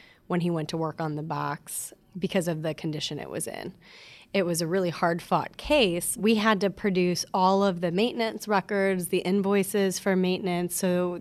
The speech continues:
the plaintiff's attorneys could have an understanding of w-, the history of the maintenance on the electrical box. And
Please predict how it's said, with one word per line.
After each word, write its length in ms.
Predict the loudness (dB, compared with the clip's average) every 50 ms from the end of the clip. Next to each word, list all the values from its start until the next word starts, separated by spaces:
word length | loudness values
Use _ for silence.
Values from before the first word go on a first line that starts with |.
| -8 -4
the 280 | -2 0 0 2 0 -2
plaintiff's 420 | -4 -4 -2 -2 0 0 0 -2
attorneys 680 | -2 -4 -4 -4 -2 -2 0 0 -2 -2 -4 -4 -6 -6
could 160 | -4 -4 -2
have 200 | 0 0 0 -2
an 80 | -2 -4
understanding 640 | -4 -4 -4 -6 -4 -4 -2 -2 -2 -2 -2 -2
of 180 | -4 -6 -6 -6
w-, 220 | -6 -6 -6 -8 -10 -12
the 140 | -8 -6 -6
history 420 | -6 -6 -6 -6 -6 -6 -4 -6 -6
of 80 | -6
the 100 | -6 -6
maintenance 680 | -6 -6 -6 -6 -6 -6 -6 -6 -6 -6 -6 -8 -8 -10 -16 -20 -20 -20 -20 -14 -2 2
on 400 | 2 4 4 4 2 0 0 0
the 160 | 0 0 0
electrical 480 | -2 -4 -6 -8 -10 -10 -8 -8 -6 -4
box. 460 | -4 -4 -4 -6 -8 -12 -16 -16 -16 -18 -20 -20 -20 -20 -20 -20 -20 _ _
And 460 | 2 2 4 4 4 2 2 0 -2